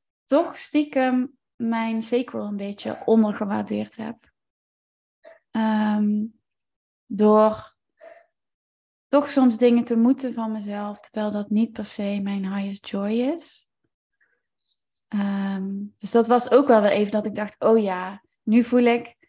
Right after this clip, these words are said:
als ik daarin sta, wat er wel mag zijn en wat er niet meer hoort." Dat kon ik heel duidelijk voelen. Dus dat was een hele mooie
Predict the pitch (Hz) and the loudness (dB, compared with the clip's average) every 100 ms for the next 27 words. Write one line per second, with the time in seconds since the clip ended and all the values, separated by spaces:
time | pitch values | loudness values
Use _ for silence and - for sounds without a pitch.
0 | _ - 214 208 220 220 - 220 - 208 | _ -12 -8 -8 -6 -6 -4 -4 -6 -8
1 | 208 196 214 220 208 202 220 247 262 - | -6 -2 -2 -2 -4 2 4 4 0 -2
2 | 233 233 226 214 214 214 208 226 254 214 | -4 -2 -4 -6 -8 -6 0 4 4 2
3 | 196 190 190 214 - 214 220 - 220 226 | -4 -10 -14 -16 -12 -12 -12 -6 -2 -2
4 | 220 214 247 226 220 220 208 - - 233 | 0 2 4 4 2 0 -6 -10 -6 -4
5 | 240 254 330 _ _ - - _ _ 214 | -4 -6 -10 _ _ -20 -20 _ _ -10
6 | - 220 220 214 208 208 220 208 208 208 | -6 -4 -4 -2 0 0 0 -2 -2 -4
7 | 202 202 202 208 | -4 -6 -8 -12